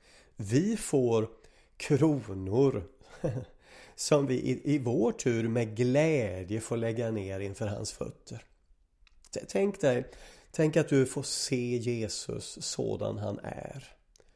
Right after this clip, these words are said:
Och äntligen, så på djupet,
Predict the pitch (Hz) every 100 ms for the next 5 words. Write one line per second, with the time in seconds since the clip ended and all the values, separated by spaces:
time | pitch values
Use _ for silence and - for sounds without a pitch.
0 | _ _ _ - - - 175 170 120 92
1 | - 120 131 110 98 92 _ _ _ _
2 | _ _ _ _ - - 135 127 160 139
3 | 117 127 131 156 156 - - 104 - -
4 | -